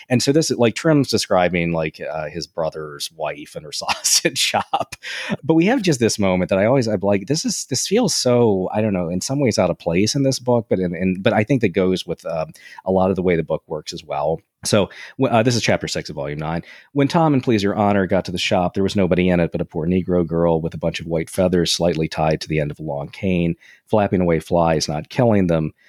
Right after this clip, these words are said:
''Tis a pretty picture,' said my Uncle Toby. She had suffered persecution, Trim, and had learnt mercy.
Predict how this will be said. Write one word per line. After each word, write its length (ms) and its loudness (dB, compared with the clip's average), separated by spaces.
''Tis 140 2
a 60 4
pretty 240 2
picture,' 400 -2
said 160 -2
my 160 2
Uncle 220 -4
Toby. 540 -4
She 160 0
had 120 2
suffered 340 0
persecution, 640 0
Trim, 320 0
and 140 -6
had 100 -4
learnt 240 -2
mercy. 540 -2